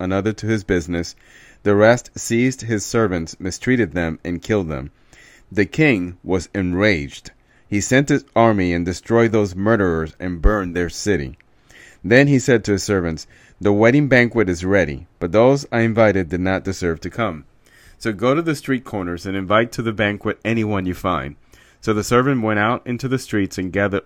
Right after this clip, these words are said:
all the people they could find, the bad as well as the good, and the wedding hall was filled with guests.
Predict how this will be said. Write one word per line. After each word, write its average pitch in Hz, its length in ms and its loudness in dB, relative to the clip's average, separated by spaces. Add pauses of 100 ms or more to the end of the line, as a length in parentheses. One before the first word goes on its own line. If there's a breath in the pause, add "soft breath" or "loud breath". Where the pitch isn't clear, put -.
all 104 240 4
the 123 100 -4
people 92 380 0
they 87 140 -2
could 87 180 -8
find, 80 380 -4 (420 soft breath)
the 95 100 -2
bad 107 360 4
as 110 120 -2
well 98 160 0
as 90 120 -2
the 98 100 -4
good, 87 340 -2 (280 soft breath)
and 95 120 -4
the 98 80 0
wedding 110 300 0
hall 107 260 0
was 87 200 -4
filled 98 400 0
with 80 180 -4
guests. 87 420 -6